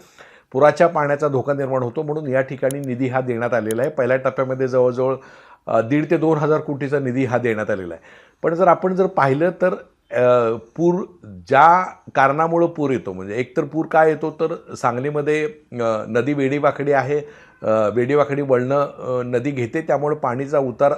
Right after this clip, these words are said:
फार संत आहे, त्यामुळे पाणी स्लो उतरतं, हा सगळा विषय आहे. आणि दुसरा विषय आहे की सांगलीमध्ये हरिपूरमध्ये वारणा नदी क्रॉस होते आणि पंचगंगा ही शिरोळा क्रॉस होते,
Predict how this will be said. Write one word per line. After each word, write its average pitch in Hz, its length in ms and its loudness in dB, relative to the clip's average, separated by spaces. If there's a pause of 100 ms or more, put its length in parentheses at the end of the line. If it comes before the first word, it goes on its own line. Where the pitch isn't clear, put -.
(160)
फार 131 140 2
संत 135 300 -4
आहे, 147 280 0 (440)
त्यामुळे 160 260 2
पाणी 170 300 2
स्लो 196 200 2
उतरतं, 131 460 2
हा 135 140 0
सगळा 131 260 2
विषय 113 280 -4
आहे. 95 100 -4
आणि 151 180 -4
दुसरा 139 300 -2
विषय 165 240 -2
आहे 170 100 4
की 180 160 -6
सांगलीमध्ये 160 680 -4 (460)
हरिपूरमध्ये 160 480 2
वारणा 143 300 4
नदी 156 240 0
क्रॉस 139 300 4
होते 117 220 -4
आणि 147 400 -4
पंचगंगा 151 720 -2
ही 170 420 -4
शिरोळा 156 320 4
क्रॉस 135 240 2
होते, 107 180 -8